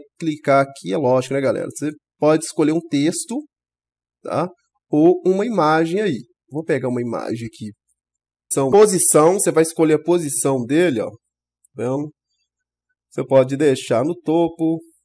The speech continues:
Topo eu gosto desse, dessa opção aqui, tá vendo? Que você pode configurar tamanho, opacidade aqui é legal. Eu gosto de deixar geralmente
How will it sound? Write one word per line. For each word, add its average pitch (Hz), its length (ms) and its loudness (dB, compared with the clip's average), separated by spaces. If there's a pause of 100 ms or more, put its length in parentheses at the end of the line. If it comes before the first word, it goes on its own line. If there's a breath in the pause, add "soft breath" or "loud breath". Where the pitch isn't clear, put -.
(520)
Topo 139 300 -2
eu 120 60 -2
gosto 127 280 0
desse, 127 480 -8
dessa 120 280 -2
opção 107 360 -8
aqui, 113 280 -8
tá 120 100 -6
vendo? 143 320 -6 (500)
Que 165 80 -18
você 165 80 -4
pode 151 200 -2
configurar 139 420 0
tamanho, 175 560 2
opacidade 120 1200 -4
aqui 123 180 -8
é 123 60 0
legal. 131 440 0
Eu 113 100 -2
gosto 131 320 0
de 127 100 -14
deixar 120 380 -2
geralmente 135 920 -2